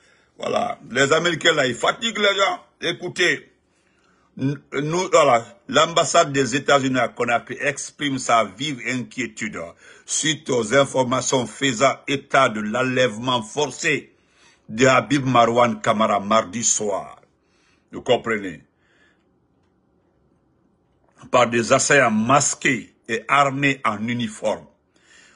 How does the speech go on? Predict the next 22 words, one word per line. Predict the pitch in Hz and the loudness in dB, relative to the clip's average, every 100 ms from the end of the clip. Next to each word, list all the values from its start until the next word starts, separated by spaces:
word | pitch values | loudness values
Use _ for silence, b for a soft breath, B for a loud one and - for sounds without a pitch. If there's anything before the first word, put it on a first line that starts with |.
| b | b
Nous | 113 110 139 143 - | -4 0 2 2 2
exhortons | 156 135 - 156 - 165 165 | 2 2 2 0 2 2 4
le | 147 127 | 4 2
gouvernement | 107 131 143 135 135 139 131 | 0 2 2 2 2 0 0
guinéen | 101 120 120 117 101 | -4 -6 -4 -4 -4
à | 101 | -6
identifier | 135 139 139 139 135 - 135 151 143 120 107 b b b b | -6 -2 2 2 0 -8 -8 -2 -2 -2 -6 b b b b
les | 110 117 | 0 4
responsables, | 117 139 135 - 139 135 - 139 113 90 - _ _ b b b b _ | 4 4 0 -4 -2 0 2 2 0 -4 -20 _ _ b b b b _
à | 123 123 | 2 2
mener | 117 139 151 160 143 107 - | 2 0 0 2 2 0 -6
une | 151 143 - | -8 -6 -4
enquête | 139 131 160 143 - 139 | -2 -2 -2 -2 -4 0
approfondie | 139 - 143 - 123 120 233 - B B B B - | 0 2 -2 2 0 0 -4 -6 B B B B -2
et | 156 | 2
à | 135 120 - | 2 0 0
défendre | 196 202 - 190 160 127 | 0 0 2 2 2 -2
l'état | 117 123 - 113 | -2 -2 0 0
de | 92 | -2
droit | 87 - 107 107 - 90 | -14 -12 -4 -2 -2 -10
en | |
Guinée. | 85 71 90 90 | -16 -16 -16 -16